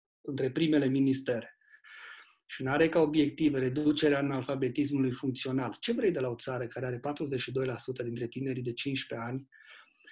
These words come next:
uh, uh, uh, uh, care, care sunt analfabeti funcțional? Cum vezi dezvoltarea acelei țări?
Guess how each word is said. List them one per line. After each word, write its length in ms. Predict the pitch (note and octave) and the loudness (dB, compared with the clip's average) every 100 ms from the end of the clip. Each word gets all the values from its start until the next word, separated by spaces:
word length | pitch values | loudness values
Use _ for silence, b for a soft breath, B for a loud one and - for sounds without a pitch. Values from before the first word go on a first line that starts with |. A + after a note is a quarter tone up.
| B B B | B B B
uh, 320 | - B2+ C3 D3 - - | -4 -2 -2 -4 -12 -14
uh, 440 | D#4 E3+ B2+ B2+ - | -4 -2 0 -2 -2
uh, 360 | C3 B2+ B2 C3 | -2 -2 -4 -6
uh, 320 | C#3 B2+ B2 B2+ _ _ _ _ _ _ _ _ | -6 -4 -4 -8 _ _ _ _ _ _ _ _
care, 320 | - C#3+ C3+ | 0 2 2
care 240 | C3+ C#3 C#3 | 0 2 2
sunt 280 | - D#3+ | 2 0
analfabeti 600 | D3 C#3+ C3 C#3+ C#3 C#3 - | 2 2 2 0 2 0 -2
funcțional? 840 | - C#3 C3 B2 C#3+ C3 B2 B2+ _ _ _ _ _ _ | -4 2 2 2 -2 -2 -2 -6 _ _ _ _ _ _
Cum 260 | - - D4 | -4 6 8
vezi 200 | D#3+ A#2 | 8 2
dezvoltarea 580 | B2 A#2 A#2 A2+ A2+ G#2+ | 0 -2 -4 -4 -6 -6
acelei 300 | - A2 A2+ | -10 -10 -8
țări? 480 | - A2 - - | -8 -8 -12 -20